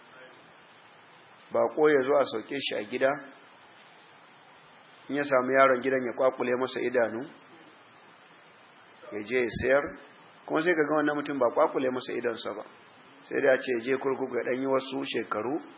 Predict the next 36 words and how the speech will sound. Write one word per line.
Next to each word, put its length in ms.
ya 120
fito 180
da 200
idonsa 360
garau. 260
To, 80
ka 180
ga 120
wannan 340
babu 260
adalci. 420
Sai 140
sa 160
Allah 200
ya 60
ce, 280
a 60
ƙarshen 360
ayan 220
Allah 140
ya 80
ce, 180
wadda 240
malam 280
ya 40
jawo, 200
"Man 180
lam 160
yakun 320
bima 320
anzala 320
Allah, 300
fa 100
ulaika 320
humuz 240
zalimun." 560